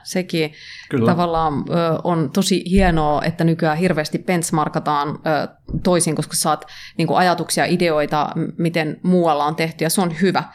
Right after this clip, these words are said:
Speaker 1: Mutta se, että sä koko ajan katsoisit, että sun pitää tehdä samalla tavalla kuin joku, joka on tosi edistyksellinen, niin eihän se välttämättä toimi sulle ollenkaan.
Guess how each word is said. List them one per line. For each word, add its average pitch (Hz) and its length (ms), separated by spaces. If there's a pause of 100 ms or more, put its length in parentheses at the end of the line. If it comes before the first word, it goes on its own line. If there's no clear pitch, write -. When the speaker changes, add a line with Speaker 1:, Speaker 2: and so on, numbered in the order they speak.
(320)
Speaker 1:
Mutta 165 480
se, - 160 (120)
että 165 240
sä 170 180 (160)
koko 185 220
ajan 160 120
katsoisit, 160 800
että 156 220
sun 165 180
pitää 151 300
tehdä 170 300
samalla 160 460
tavalla 147 340
kuin 165 200
joku, 170 340
joka 156 260
on 156 100
tosi 165 380 (180)
edistyksellinen, 160 840
niin 175 120
eihän 214 140
se 220 100
välttämättä 196 500 (400)
toimi 214 240
sulle 202 280
ollenkaan. 160 540